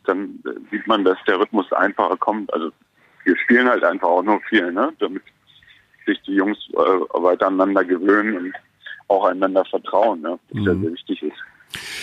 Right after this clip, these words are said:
Speaker 2: Eine Sache ist, äh, die sich so ein bisschen wie so ein roten Faden, wie ein roter Faden durch unsere Podcasts in den letzten Wochen gezogen hat, ist das Thema,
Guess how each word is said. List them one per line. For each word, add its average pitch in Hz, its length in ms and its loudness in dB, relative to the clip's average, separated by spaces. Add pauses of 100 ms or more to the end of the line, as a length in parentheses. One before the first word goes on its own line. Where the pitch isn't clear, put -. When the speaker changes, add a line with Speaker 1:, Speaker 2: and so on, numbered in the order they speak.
(200)
Speaker 2:
Eine 175 180 2
Sache 180 240 2
ist, 180 320 0
äh, 165 140 4
die 156 160 2
sich 175 160 0
so 175 80 2
ein 151 40 0
bisschen 165 220 2
wie 160 60 4
so 160 100 4
ein 147 60 4
roten 156 340 4
Faden, 160 720 0
wie 143 80 4
ein 139 80 4
roter 151 240 2
Faden 143 320 0
durch 151 160 2
unsere 143 260 2
Podcasts - 640 -2
in 156 80 4
den 131 60 4
letzten 131 320 -2
Wochen 160 200 2
gezogen 156 440 0
hat, 151 80 0
ist - 160 -4
das - 280 -2
Thema, 156 520 4